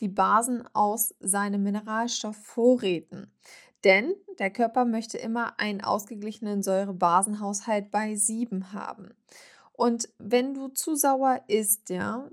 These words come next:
dann sind die Säuren unausgeglichen und der Körper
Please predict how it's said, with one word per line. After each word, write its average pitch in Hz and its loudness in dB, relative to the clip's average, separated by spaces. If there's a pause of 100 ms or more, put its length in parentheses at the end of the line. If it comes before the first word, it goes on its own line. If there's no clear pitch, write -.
dann 226 0
sind 247 -4 (340)
die 226 -2
Säuren 254 2 (420)
unausgeglichen 240 -4
und 285 -10
der 269 -4
Körper 233 -2